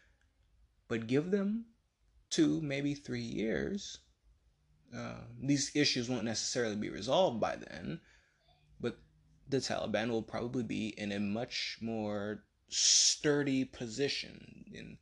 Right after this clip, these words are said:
they will really be talking about the Islamic Emirate then, um, and how they are the most powerful state there, minus Pakistan, who has nukes, and that's, that, that, that's the kicker. Pakistan has nukes and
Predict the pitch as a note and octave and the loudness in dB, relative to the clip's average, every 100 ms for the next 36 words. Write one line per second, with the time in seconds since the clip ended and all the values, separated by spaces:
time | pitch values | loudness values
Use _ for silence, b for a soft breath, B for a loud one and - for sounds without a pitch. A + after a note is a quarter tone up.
0 | b b b b b - A2+ A2 A#2+ B2 | b b b b b -6 -2 4 6 8
1 | C3 A#2+ A2+ G#2+ B2 A#2+ G#2+ A2 A2 A2 | 8 6 2 0 0 0 -2 -2 -2 -4
2 | A2 B2 A#2+ B2 B2+ G2 F#2 - D#3 G2+ | 0 0 2 2 2 0 -2 0 0 0
3 | B1+ - A2 D3 F#2+ B1+ D2+ b b b | -6 -6 -2 -2 -2 -6 -12 b b b
4 | b b A2 E2 C2+ C#2+ C2+ _ _ _ | b b -6 -4 -6 -10 -14 _ _ _
5 | _ _ _ _ _ B2 B2 A#2 G#2+ - | _ _ _ _ _ 0 2 2 0 0
6 | A#2 A2+ A2+ G2+ G2+ G#2 A2 A2 G#2+ - | 0 0 0 0 -2 -2 -2 0 -2 -2
7 | G2+ F2+ - - C#3 A2+ D#3 D3+ A#2+ B2+ | -2 -2 -2 2 2 4 4 6 4 -2
8 | - _ _ - A#2 B2+ C3 B2 G#2+ - | -8 _ _ -10 -2 2 2 2 -2 -2
9 | B2+ - - - G#2 A#2 B2 A2 G2+ A2 | -4 -2 -4 -4 -6 -6 -2 -2 0 0
10 | A#2 - - - - G2 A2+ G#2+ - - | 0 -2 -4 -6 -8 -2 2 2 0 -8
11 | B B B B A2+ B2+ B2+ C3+ C3 - | B B B B 6 6 6 2 2 0
12 | G2+ C#3 - - - - - C3 A#2+ - | 0 0 -2 -8 -10 -6 0 0 2 0
13 | A#2 G#2+ G#2 A2+ - - - - A2 G2+ | 2 0 0 -2 -2 -6 -4 0 0 0
14 | F2+ | -4